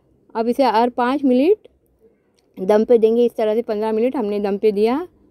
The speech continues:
पुलाव हमारा दम पे आ चुका है, देखिए कितना खिला खिला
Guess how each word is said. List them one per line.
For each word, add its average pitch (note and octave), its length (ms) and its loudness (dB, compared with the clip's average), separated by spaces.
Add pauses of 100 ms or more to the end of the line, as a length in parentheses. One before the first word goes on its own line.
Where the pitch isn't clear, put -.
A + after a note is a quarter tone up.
(4000)
पुलाव B3+ 280 2
हमारा G#3+ 360 -4
दम G#3 180 -6
पे A3 120 -2
आ G#3 120 -2
चुका G#3 300 -8
है, A#3+ 200 -2
देखिए A3+ 280 0
कितना A3+ 380 -4 (1160)
खिला G#3+ 220 2
खिला A3+ 400 0